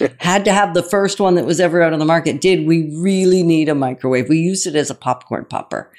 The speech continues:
Speaker 1: Mm-hmm.
Speaker 2: So sometimes it's just getting real with yourself. You can control where you spend your money.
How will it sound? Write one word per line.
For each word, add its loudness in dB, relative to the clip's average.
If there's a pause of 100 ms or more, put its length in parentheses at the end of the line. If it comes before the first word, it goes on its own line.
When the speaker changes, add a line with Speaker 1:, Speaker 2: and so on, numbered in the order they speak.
Speaker 1:
Mm-hmm. -8
Speaker 2:
So 0 (140)
sometimes 2
it's 0
just 0
getting 2
real 4
with 0
yourself. 0
You 4
can 0
control 0
where 2
you 0
spend 0
your -2
money. 0